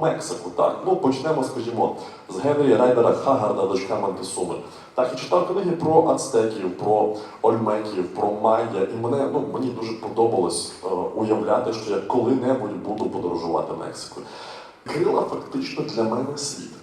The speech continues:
В Швеції я збагнув, що для того, щоб мандрувати, ти не маєш бути мільйонером. Е, я зрозумів, що є лоукост авіалінії.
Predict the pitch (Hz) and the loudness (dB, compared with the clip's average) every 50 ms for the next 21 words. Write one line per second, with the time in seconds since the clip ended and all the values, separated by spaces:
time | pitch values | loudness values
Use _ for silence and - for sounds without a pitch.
0 | - - - - - - - 160 147 - - - - - 170 180 - - 165 156 | -20 -20 -18 -14 -12 -6 0 2 2 2 2 0 0 2 2 2 2 2 2 2
1 | 147 - - - - - - - - - 131 131 175 190 208 208 - - 185 180 | 2 2 2 0 0 -2 -4 -6 -4 -2 0 4 4 4 4 4 2 2 2 4
2 | 160 160 170 180 185 180 170 151 117 113 - - 135 127 - - - - - 156 | 4 4 2 2 4 4 4 4 2 0 0 -2 -2 -4 -4 -6 -6 -2 -2 0
3 | 165 170 170 151 135 135 131 131 135 131 - - 117 113 113 113 120 113 - 113 | 2 2 2 2 2 2 2 2 0 -2 -4 -6 -4 -4 -2 -2 -2 -4 -4 -6
4 | 113 120 120 113 120 117 - - - - - - - - - - - - - - | -8 -8 -8 -4 -6 -4 -4 -6 -8 -10 -12 -14 -16 -18 -20 -20 -20 -20 -20 -20
5 | - - - - - - - 113 110 110 - 139 - 165 160 - - 226 131 - | -20 -20 -20 -20 -12 -2 2 2 4 4 4 2 0 0 0 0 0 0 -2 -2
6 | - - 170 180 175 170 165 156 - - - 180 175 - - - 139 127 117 110 | -2 0 2 4 4 6 4 4 2 2 0 0 -2 -2 -4 -4 -4 0 0 0
7 | 104 98 92 90 82 82 87 - 85 | 0 0 -2 -4 -4 -6 -8 -12 -12